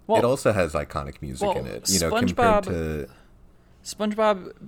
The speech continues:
Speaker 1: is so well known and so iconic. They made a Broadway musical about it. Like, that alone is a testament
Speaker 2: Yeah.
Speaker 1: to SpongeBob. Like,
Speaker 2: <laughs>
Speaker 1: I agree. Like, I
Speaker 2: But, like, the music in it really sticks out to me.
Speaker 1: Mm-hmm.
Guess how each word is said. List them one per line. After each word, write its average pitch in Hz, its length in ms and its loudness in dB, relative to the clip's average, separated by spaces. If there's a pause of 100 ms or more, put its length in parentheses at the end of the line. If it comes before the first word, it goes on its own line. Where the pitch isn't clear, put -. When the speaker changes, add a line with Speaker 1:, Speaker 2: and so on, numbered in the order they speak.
(120)
Speaker 1:
is 147 440 0
so - 300 0
well 156 260 0
known 139 340 -2
and 120 140 -6
so 131 260 -2
iconic. 123 520 -4 (100)
They 123 160 -4
made 127 300 -2
a 123 80 0
Broadway 120 500 -2
musical 113 460 -4
about 107 280 -4
it. - 140 -8
Like, 107 220 -6
that 123 180 2
alone 117 560 -2 (460)
is 131 140 0
a 131 40 -2
testament 120 320 0
Speaker 2:
Yeah. 101 140 6
Speaker 1:
to 120 80 -6
SpongeBob. 110 580 -4
Like, - 540 2
Speaker 2:
<laughs> - 40 -20
Speaker 1:
I 151 140 10
agree. 147 420 4
Like, 113 180 -4
I 139 300 4
Speaker 2:
But, 127 160 8
like, 117 260 4
the 95 100 0
music 95 500 0
in 139 100 0
it 156 160 -4 (440)
really 92 380 0
sticks 120 280 -2
out 117 160 2
to - 80 -4
me. 139 140 -2
Speaker 1:
Mm-hmm. 131 160 -4